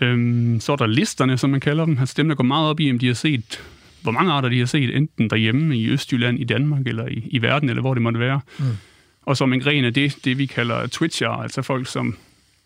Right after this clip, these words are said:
Speaker 1: er villige til at sætte sig ind og starte motoren næsten uanset dag på ugen og tid på døgnet, når der er set et eller andet spændende, som en brun drossel på Bornholm for nylig.
Speaker 2: Åh.
Speaker 1: Ja, ja.
Speaker 2: Det er bedre end en brun løvsanger.
Speaker 1: <laughs> Ja, det, det kommer nok an på, hvem man spørger.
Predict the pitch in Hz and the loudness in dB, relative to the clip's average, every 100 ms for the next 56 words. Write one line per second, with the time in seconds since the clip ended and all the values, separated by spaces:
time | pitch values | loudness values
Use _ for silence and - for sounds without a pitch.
0 | _ 120 123 131 127 127 135 123 131 127 | _ -2 0 0 0 -2 -2 -2 0 0
1 | 120 - 131 131 135 139 120 110 139 127 | 0 0 0 2 0 0 0 0 -2 -2
2 | - 127 131 135 123 127 123 123 127 127 | 0 0 2 0 0 0 0 0 0 0
3 | 120 117 - 127 123 127 127 117 117 120 | 0 -2 -2 -2 -2 -2 -2 -2 -2 -2
4 | 113 135 117 120 127 - 135 - 123 135 | -2 0 0 0 -4 -4 -6 -2 0 0
5 | - - - - - - - - - 117 | -2 -8 -20 -20 -20 -20 -20 -14 -6 -2
6 | 117 113 151 131 123 - 120 135 120 117 | -2 0 0 0 0 0 -2 0 0 0
7 | 123 139 110 - 127 175 190 - - _ | 0 0 -2 -2 0 0 -4 -10 -20 _
8 | _ _ - _ 143 156 202 123 - 107 | _ _ -20 _ -2 0 -2 -4 -2 0
9 | 139 127 107 - - 202 190 170 208 180 | 2 2 -2 -4 -2 0 2 2 2 2
10 | 147 160 180 151 139 175 143 139 - - | 0 0 0 2 2 2 0 0 -2 -4
11 | - 139 - - - - - - 190 160 | -2 0 0 -2 -2 -8 -4 0 2 2
12 | 151 151 139 135 127 127 | 2 2 2 2 2 0